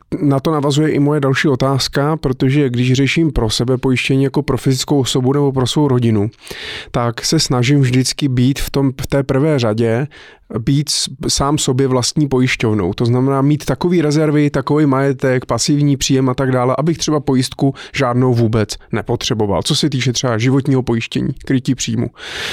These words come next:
Eh, jak je to ale u firem? Eh, dá se, eh, kde nenastoupuje pojistka,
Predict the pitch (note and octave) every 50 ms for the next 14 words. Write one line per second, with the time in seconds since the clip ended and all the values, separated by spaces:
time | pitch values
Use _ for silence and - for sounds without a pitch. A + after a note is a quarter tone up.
0 | - - - B2 B2 A#2+ A#2+ A#2+ A#2 A#2 A#2 A#2 - - - C#3 C#3 C#3+ G3+ G3
1 | F#3 G#3 G#3 G#3+ G#3+ A3+ - - A3+ C3 G#2 F2 F2 G2 - - - - - -
2 | - - A#2+ A#2+ A#2+ A2+ A2+ B2+ B2 A#2+ A#2 - - F#3 F#3 F3+ F#3 F3 D#3 C#3+
3 | D3 C#3+ C#3 C#3 C3+ C3 B2+ C3 C3 B2 A#2+ C#3+ D#3 E3 E3 E3 D3+ D3 D3 D#3
4 | D3+ - - E3 D#3 D3 - E3+ E3+ F3 F3 E3 D3 C#3 C3+ C3+ C3 - - -
5 | - F3 D#3 D#3 D#3+ E3+